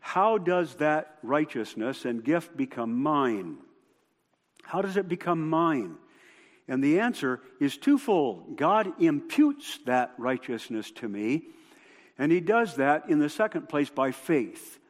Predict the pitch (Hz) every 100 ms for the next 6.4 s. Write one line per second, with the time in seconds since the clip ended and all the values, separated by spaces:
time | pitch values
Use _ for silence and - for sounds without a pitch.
0 | _ 127 139 190 190 170 - 180 175 160
1 | 160 151 - 123 127 - 143 143 - 131
2 | 131 120 120 - 160 131 104 - - -
3 | - 127 117 90 - - - _ _ 117
4 | 170 233 214 175 - - _ _ - -
5 | 180 175 151 143 127 123 113 107 110 131
6 | 170 240 247 -